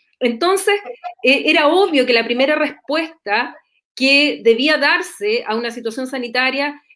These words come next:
era por parte de los estados, porque ellos tienen justamente las herramientas y las competencias para hacerlo. Ahora, si había alertas o no, la verdad es que sí había alertas,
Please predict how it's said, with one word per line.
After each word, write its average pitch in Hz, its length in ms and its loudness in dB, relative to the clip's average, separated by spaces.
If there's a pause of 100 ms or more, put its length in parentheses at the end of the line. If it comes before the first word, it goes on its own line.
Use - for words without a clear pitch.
era 294 260 4
por 269 160 -2
parte 254 300 -2
de 294 60 -4
los 214 200 -8
estados, - 800 -6
porque 185 260 -4
ellos 381 400 2
tienen 180 480 -2 (140)
justamente 233 880 -2 (140)
las 214 180 0
herramientas 233 560 0
y - 20 -2
las 262 100 -6
competencias 226 540 -2
para 190 160 -4
hacerlo. - 360 -10 (1000)
Ahora, 254 280 4
si 254 140 2
había 339 300 4
alertas 370 440 0
o 311 100 0
no, 320 440 -2
la 247 140 -2
verdad 262 220 2
es 294 60 -4
que 294 100 -6
sí 330 200 -2
había 202 260 0
alertas, 160 600 -10